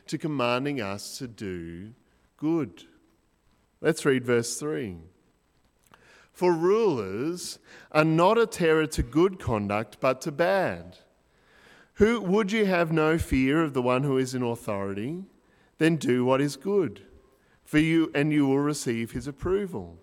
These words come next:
For he is God's servant for your good. But if you do wrong, be afraid,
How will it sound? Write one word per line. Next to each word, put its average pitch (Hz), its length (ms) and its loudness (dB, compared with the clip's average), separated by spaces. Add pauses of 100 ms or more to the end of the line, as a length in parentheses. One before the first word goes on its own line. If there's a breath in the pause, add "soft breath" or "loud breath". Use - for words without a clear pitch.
(540 soft breath)
For 170 200 2
he 180 160 2
is 180 160 0
God's 185 420 2
servant 120 560 -2
for 127 160 -4
your 123 280 -2
good. 135 440 -2 (920 soft breath)
But 147 120 4
if 185 180 2
you 208 160 2
do 190 220 2
wrong, 143 340 4
be 147 160 2
afraid, 117 600 -4